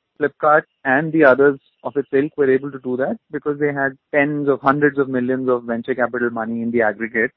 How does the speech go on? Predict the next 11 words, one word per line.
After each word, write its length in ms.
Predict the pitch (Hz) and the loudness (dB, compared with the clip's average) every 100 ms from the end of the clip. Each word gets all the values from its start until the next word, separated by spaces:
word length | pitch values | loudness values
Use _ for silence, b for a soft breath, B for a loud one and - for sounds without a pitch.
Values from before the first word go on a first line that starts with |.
| _ | _
to 80 | - | -14
build 440 | 139 120 151 160 135 | -4 6 8 8 6
these 200 | 127 117 | 0 0
services, 360 | - 110 107 113 - | -4 -6 -6 -12 -12
to 80 | |
build 320 | 120 139 143 135 | 2 2 2 -2
these 140 | 123 - | -8 -8
kind 160 | 120 | -8
of 100 | 117 | -8
predictable 500 | - 117 - 117 117 | -6 -8 -6 -6 -4
logistics, 640 | 110 113 120 120 - 113 | 2 2 2 -10 -10 -12